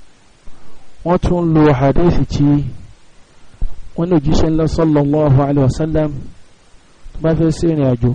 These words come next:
a máa ṣe náfìlà lórí nǹkan ọ̀gùn rẹ̀, tí ò ní kù ńlá ibo ní nǹkan ọ̀gùn gan dojúkọ. Tí ò ní kù ńlá ibo ní nǹkan ọ̀gùn tó dojúkọ.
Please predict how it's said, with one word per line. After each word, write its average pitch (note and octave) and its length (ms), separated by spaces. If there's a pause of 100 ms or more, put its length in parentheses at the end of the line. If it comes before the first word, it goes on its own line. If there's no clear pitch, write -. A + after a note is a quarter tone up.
(1300)
a C#3 140
máa D3+ 160
ṣe C#3 180
náfìlà D#3 340
lórí C#3+ 200
nǹkan C3+ 260
ọ̀gùn B2 260
rẹ̀, G#2+ 120 (880)
tí F#3+ 120
ò F3+ 120
ní D3 120 (100)
kù - 160
ńlá C#3 420
ibo C#3 260
ní C#3 200
nǹkan C3+ 240
ọ̀gùn B2 220
gan C3+ 180
dojúkọ. B2 380 (1600)
Tí - 60
ò F3+ 80
ní D3+ 140
kù - 160
ńlá B2+ 240
ibo C3 200
ní C3+ 200 (240)
nǹkan B2+ 360
ọ̀gùn A2+ 240 (360)
tó - 140
dojúkọ. B2 360